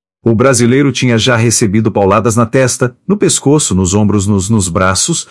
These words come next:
no peito, nos rins e nas pernas. O sangue inundava o inteiro, ele rugia e arfava iroso e cansado, investindo o ar com a convora, com a cabeça e lido-se daqui, livrando-se dali,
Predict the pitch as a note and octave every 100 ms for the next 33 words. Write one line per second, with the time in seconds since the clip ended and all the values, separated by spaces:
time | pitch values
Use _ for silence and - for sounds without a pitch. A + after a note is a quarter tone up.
0 | - - E3 - A2 G2+ F#2+ G#2+ F#2+ G#2+
1 | A#2+ G#2+ G#2 G#2 - G#2+ E2+ D2 - -
2 | _ _ _ _ _ _ - A2 - C#3
3 | C#3 A#2+ A#2 A2+ G2+ B2 G#2+ G#2+ G#2+ B2
4 | B2+ A#2 E2 C#2+ C3 C3 A#2+ G#2+ C#3+ B2+
5 | A2+ - C#3 D3+ E3+ F3 D3 D3+ D#3+ D#3
6 | D3+ C3+ G2+ - C#3 D3 D#3+ _ F3+ E3+
7 | D3+ - E3 D3 C3+ D3+ C#3+ D3+ D#3 D#3
8 | B2 F2 E2+ G2 E2+ C#2+ - - B2+ C3
9 | B2+ G2 C3+ D3 G2 G2+ A#2+ A#2 C3+ C#3
10 | D3+ E3 F3 E3+ - F2+ D2+ - A2 F#2+
11 | A#2 A#2+ G#2 G#2+ C3+ A2+ G#2